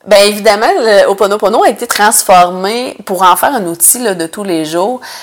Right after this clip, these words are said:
que chacun, là, pouvait utiliser, là, de façon individuelle et c'est ce que je vais te présenter, là, à l'instant. Qu'est-ce que ça signifie, Ho'oponopono ? Dans le fond, le O, hein, de, de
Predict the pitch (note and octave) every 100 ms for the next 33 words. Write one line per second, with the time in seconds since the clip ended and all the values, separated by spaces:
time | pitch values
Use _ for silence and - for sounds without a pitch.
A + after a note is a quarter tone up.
0 | - _ F3+ F3 F3+ G3 G#3 A3+ G#3 F#3+
1 | E3+ F3+ - E3 D#3+ A3 F#3 D#3+ E3+ D#3+
2 | F#3+ G3 - F#3+ G3 G#3 F3+ E3+ D#3 F3
3 | C#4+ G3+ E3+ - B3 - - F#3 F3 F3
4 | F#3 F#3 - G#3 G3+ F3 - F#3+ F#3 G3
5 | - E3 E3 - - - - _ _ _
6 | _ - - - - - - - _ _
7 | _ G#4 G#4 E4+ C#4+ B3 - A#3 A#3 D4
8 | E4 E4 G3+ G3 G3+ F#3 A3 E4 - _
9 | - - G3 G3+ D#4 E4 - - G3 F#3+
10 | - - _ G3+ G#3+ A3 F3+ E3+ D#3+ D#3
11 | D3+ D3+ F3